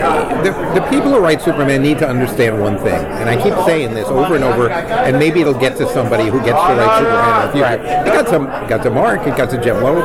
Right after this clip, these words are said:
Speaker 1: Um, every Superman story is not a story about power. The fact that he's this powerful obviates the power angle, makes it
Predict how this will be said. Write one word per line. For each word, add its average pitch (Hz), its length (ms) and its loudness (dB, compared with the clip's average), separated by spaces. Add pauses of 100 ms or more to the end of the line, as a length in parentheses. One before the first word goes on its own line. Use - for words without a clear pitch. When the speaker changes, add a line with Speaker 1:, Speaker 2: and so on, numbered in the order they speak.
(720)
Speaker 1:
Um, 147 500 2 (2250)
every 214 240 0
Superman 156 580 0
story 127 300 2
is 127 220 -2
not 143 220 0
a 143 40 0
story 139 320 2
about 120 300 2
power. 95 320 0 (280)
The 220 80 0
fact 175 300 -2
that 165 100 2
he's 123 180 0
this 147 220 2
powerful 123 640 0 (580)
obviates 143 580 2
the 139 100 -2
power 123 360 2
angle, 101 360 0
makes 123 260 -2
it 143 80 0